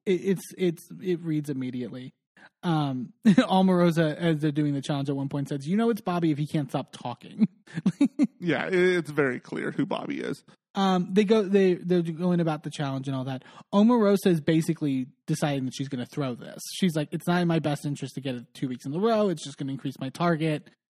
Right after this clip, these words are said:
Speaker 2: Right.
Speaker 1: Like, Omarosa knows the game, like, in terms of, like, how to play that in that regard.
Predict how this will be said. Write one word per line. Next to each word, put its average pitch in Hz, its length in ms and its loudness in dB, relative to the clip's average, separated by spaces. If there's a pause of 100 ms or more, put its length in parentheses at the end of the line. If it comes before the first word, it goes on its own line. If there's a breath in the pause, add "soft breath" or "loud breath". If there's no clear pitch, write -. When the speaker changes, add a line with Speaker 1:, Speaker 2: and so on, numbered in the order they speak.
(140)
Speaker 2:
Right. 139 400 -2 (380)
Speaker 1:
Like, 202 160 4
Omarosa 240 520 4
knows 165 360 2
the 147 100 -2
game, 131 500 -6
like, 190 220 -4
in 185 140 0
terms 151 260 -2
of, 143 80 -6
like, 135 140 -6
how - 120 -6
to 120 80 -6
play 113 200 -12
that 110 240 -14
in 165 80 -12
that 139 180 -14
regard. 165 380 -18